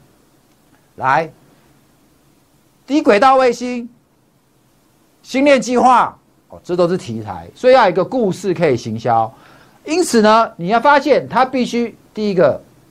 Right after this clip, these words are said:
要有转强讯号，第二个有业绩、有题材。刚刚跟你讲的产业面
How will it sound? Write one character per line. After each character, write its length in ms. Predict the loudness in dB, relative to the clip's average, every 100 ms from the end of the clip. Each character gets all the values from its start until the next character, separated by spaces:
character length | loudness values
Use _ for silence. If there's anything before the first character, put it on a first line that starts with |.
| _
要 140 | 0 4
有 140 | 4
转 180 | 2 -4
强 220 | -4 -8
讯 180 | -8 -6
号， 300 | -4 -6 -8 _ _ _ -2
第 160 | 2
二 100 | 2
个 260 | 0 -8 -10 _
有 200 | -12 -12
业 320 | -8 -4 -4
绩、 380 | -4 -12 -14 -16 _
有 200 | -4 -2
题 240 | -2 -2 -6
材。 380 | -2 0 0 -2 -10 _ _ _ _ -4
刚 140 | 0
刚 80 | 2
跟 140 | 2
你 60 | 0
讲 180 | -2 0
的 200 | 2 0 -2
产 260 | -2 -2
业 220 | 2 2
面 340 | 2 -2 -4